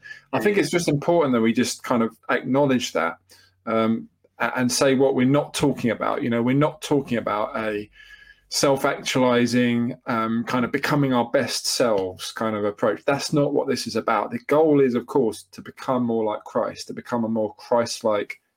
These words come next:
Speaker 1: leader. To, you know, and it's also not about self-indulgence. Again, people like talking about themselves, right?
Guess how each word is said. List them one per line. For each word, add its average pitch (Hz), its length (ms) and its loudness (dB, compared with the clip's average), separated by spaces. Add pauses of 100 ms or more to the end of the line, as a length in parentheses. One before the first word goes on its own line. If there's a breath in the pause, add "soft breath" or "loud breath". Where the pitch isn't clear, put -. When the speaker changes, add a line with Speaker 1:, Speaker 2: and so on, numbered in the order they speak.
(120)
Speaker 1:
leader. 170 400 2 (140)
To, - 160 -16 (140)
you - 60 -16
know, 107 220 -6 (400 loud breath)
and 151 140 4
it's 156 100 -2
also 208 220 2
not 160 180 4
about 143 380 2 (580 loud breath)
self-indulgence. 160 1300 2
Again, 139 460 0
people 156 340 0
like 135 260 0
talking 123 300 -6
about 127 160 -2
themselves, 131 560 0
right? 143 260 2